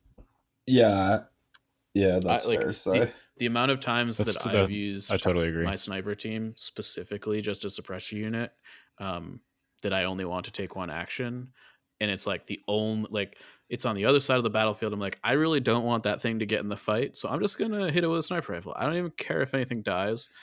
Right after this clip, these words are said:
Speaker 2: I'm gonna hit it with a sniper rifle." They've now got a two-thirds chance when they activate that unit, if it's a core unit, that it's not taking two actions. Great. That sounds like a great deal to me. Um,
Speaker 1: Right, that is marvelous,
Speaker 2: You know?
Speaker 1: no question.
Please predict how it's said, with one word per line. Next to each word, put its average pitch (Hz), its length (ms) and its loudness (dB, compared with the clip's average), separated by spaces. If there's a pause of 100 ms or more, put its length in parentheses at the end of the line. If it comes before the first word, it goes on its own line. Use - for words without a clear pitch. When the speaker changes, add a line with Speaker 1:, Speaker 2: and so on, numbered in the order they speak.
(300)
Speaker 2:
I'm 110 80 -6
gonna 110 60 -4
hit 127 100 2
it 127 60 0
with 131 100 0
a - 20 -2
sniper 131 220 0
rifle." 143 480 0 (420)
They've 113 320 -4
now 123 240 0
got 117 200 2
a 113 40 0
two-thirds 120 600 -2
chance 123 480 -4
when 113 100 -6
they 117 100 -4
activate 117 460 -6
that 113 180 0
unit, 120 320 -4
if - 120 -14
it's - 100 -12
a - 20 -18
core 120 220 0
unit, 104 400 -4
that 90 160 -4
it's - 200 -8 (840)
not 92 520 -6 (180)
taking 104 260 -8
two - 160 -8
actions. - 520 -10 (120)
Great. - 280 -4 (180)
That - 80 -14
sounds 190 160 -4
like 185 100 -2
a 147 60 -6
great - 260 -2
deal - 140 -12
to - 160 -20
me. - 880 -16
Um, 98 260 -8 (540)
Speaker 1:
Right, 90 440 4
that 104 180 6
is 104 140 4
marvelous, 85 600 2
Speaker 2:
You 110 120 -4
know? 101 140 -6
Speaker 1:
no 90 200 4
question. 85 800 0